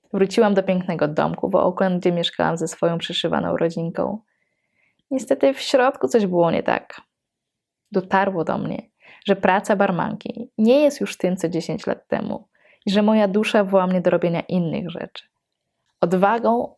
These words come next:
okazało się wrócić do Polski, by robić to, o czym marzyłam. Zdjęcia i filmy.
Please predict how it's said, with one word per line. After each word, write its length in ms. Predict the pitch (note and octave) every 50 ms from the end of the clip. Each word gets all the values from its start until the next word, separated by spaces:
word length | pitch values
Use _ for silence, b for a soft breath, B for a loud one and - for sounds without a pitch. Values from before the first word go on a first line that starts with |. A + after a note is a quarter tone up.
| _ -
okazało 480 | - - - F#3 F3 F3 E3+ F3 E3+
się 140 | E3+ - F3+
wrócić 360 | F3 F3 D#3+ E3 - E3 E3+
do 120 | - E3 D#3+
Polski, 580 | - - - - - - - - - - _ _ _ _ _ _ _ _ _ _ _ _
by 100 | G3+ F#3
robić 360 | E3 D#3+ E3 E3+ D#3+ - -
to, 260 | - F3 E3 E3 -
o 120 | - - F3
czym 260 | - - D#3+ D#3 D3+
marzyłam. 520 | D3+ D3+ D#3+ E3+ D#3 D3 - - - - - _ _ _ _ _ _ _ _ _ _
Zdjęcia 600 | - - - - D#3+ D#3 F3 F#3 - - - -
i 80 | E3
filmy. 480 | - - - - - F#3 - - -